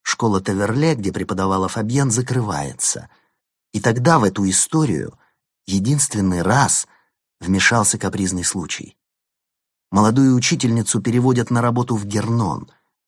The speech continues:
в престижную школу Ламартина, специальное учебное заведение для детей университетских преподавателей. И тут Фабьен сталкивается с поразительным, совершенно необъяснимым фактом.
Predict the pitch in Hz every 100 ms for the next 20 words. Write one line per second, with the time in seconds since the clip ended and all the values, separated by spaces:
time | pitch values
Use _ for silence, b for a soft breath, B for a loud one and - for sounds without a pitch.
0 | _ - - - - - 127 107 117 113
1 | - - 113 113 107 101 - - 104 76
2 | 65 - 98 120 113 98 95 - 107 95
3 | 87 87 98 127 139 113 92 B B 98
4 | 98 95 95 117 120 90 95 95 - 95
5 | 101 - - - 87 90 90 90 82 -
6 | - - _ _ _ _ _ _ _ _
7 | _ _ _ _ _ - 92 - 139 -
8 | - 78 85 78 87 120 - _ _ _
9 | - - 101 95 110 127 131 127 127 -
10 | 98 85 73 127 139 147 147 139 b b
11 | b _ _ - 98 90 - 95 98 131
12 | 143 120 104 - 101 98 107 - 156 127
13 | 76 57